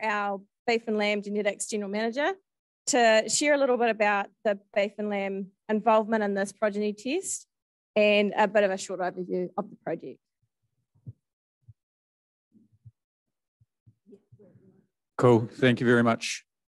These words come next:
Speaker 2: Sarah. So, um, welcome everyone. Thank you very much for coming.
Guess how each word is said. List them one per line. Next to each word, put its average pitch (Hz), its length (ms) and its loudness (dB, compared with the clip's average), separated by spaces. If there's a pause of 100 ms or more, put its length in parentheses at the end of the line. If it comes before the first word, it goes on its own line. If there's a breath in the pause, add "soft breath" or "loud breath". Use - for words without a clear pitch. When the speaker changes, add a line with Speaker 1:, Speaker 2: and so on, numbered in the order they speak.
Speaker 2:
Sarah. 107 400 0 (460)
So, 185 220 4
um, 190 300 0
welcome 202 420 0
everyone. 170 280 0
Thank 170 240 -6
you 160 40 -8
very 165 140 -2
much 160 240 -6
for 139 320 -4
coming. 147 440 -4